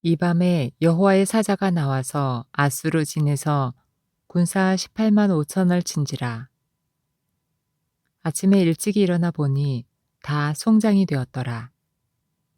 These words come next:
아수르 왕 사네립이 떠나 돌아가서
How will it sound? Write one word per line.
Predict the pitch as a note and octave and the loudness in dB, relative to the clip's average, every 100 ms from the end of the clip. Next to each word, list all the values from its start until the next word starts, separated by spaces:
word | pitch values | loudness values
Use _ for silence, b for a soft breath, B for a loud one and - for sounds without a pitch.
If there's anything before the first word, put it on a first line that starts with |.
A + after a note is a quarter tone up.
| _ _ _ _ _ _ _ _ _ _ _ _ _ - | _ _ _ _ _ _ _ _ _ _ _ _ _ 0
아수르 | E3+ A3 G#3+ | 0 2 2
왕 | F#3+ F#3 F#3+ | 4 4 2
사네립이 | F#3 A#3+ A#3 A#3 F#3+ D#3 D#3 - | 0 0 2 2 2 0 -2 -2
떠나 | D#3+ D#3 C3+ | -2 0 -2
돌아가서 | A#2+ D#3 D3+ C#3 C3 - C#3 C3 | -4 -2 -2 -2 -4 -2 -2 -4